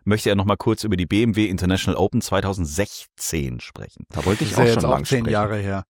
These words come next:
Speaker 1: Es ist zehn Jahre her.
Speaker 3: Das ist
Speaker 1: Und
Speaker 3: wirklich zehn
Speaker 1: anscheinend
Speaker 3: Jahre her.
Speaker 1: arbeitet dieses Bild in ihm immer noch bis
Speaker 3: Mhm.
Speaker 1: heute. Und jetzt hat er sich endlich getraut, denjenigen zu fragen, der diese Frage beantworten kann, nämlich dich, Flo.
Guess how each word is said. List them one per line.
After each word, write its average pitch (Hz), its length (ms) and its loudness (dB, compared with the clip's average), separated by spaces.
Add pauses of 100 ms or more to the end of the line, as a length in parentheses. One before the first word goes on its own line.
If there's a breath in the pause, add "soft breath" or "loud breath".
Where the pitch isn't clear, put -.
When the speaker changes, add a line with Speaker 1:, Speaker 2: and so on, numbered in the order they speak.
(280)
Speaker 1:
Es 92 220 -6
ist - 160 -4
zehn 135 240 0
Jahre 113 240 4
her. 80 320 0 (220)
Speaker 3:
Das - 60 -14
ist 107 60 0
Speaker 1:
Und 98 100 4
Speaker 3:
wirklich 127 120 0
zehn 104 60 2
Speaker 1:
anscheinend 101 560 2
Speaker 3:
Jahre 98 120 -4
her. 92 60 -10 (320)
Speaker 1:
arbeitet 95 720 2
dieses 87 300 -2
Bild 120 380 4
in 107 140 2
ihm 95 260 0
immer 117 260 2
noch 107 300 2
bis 117 240 2
Speaker 3:
Mhm. - 40 -2
Speaker 1:
heute. 123 460 4
Und 110 340 0
jetzt 110 240 2
hat 120 100 4
er 113 80 2
sich 110 240 -2
endlich 156 420 2
getraut, 101 580 2 (300)
denjenigen 123 500 2
zu - 140 -4
fragen, 95 500 2
der 107 280 4 (120)
diese 98 240 -4
Frage 95 300 0
beantworten 87 440 0
kann, 92 180 -2
nämlich 101 200 0
dich, 98 180 -2
Flo. 67 300 -4